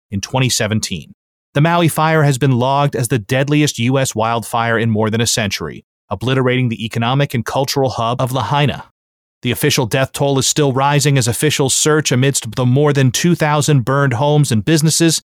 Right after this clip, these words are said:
and more than one thousand residents remaining unaccounted for.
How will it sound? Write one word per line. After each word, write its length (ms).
and 140
more 160
than 220
one 200
thousand 460
residents 480
remaining 380
unaccounted 580
for. 340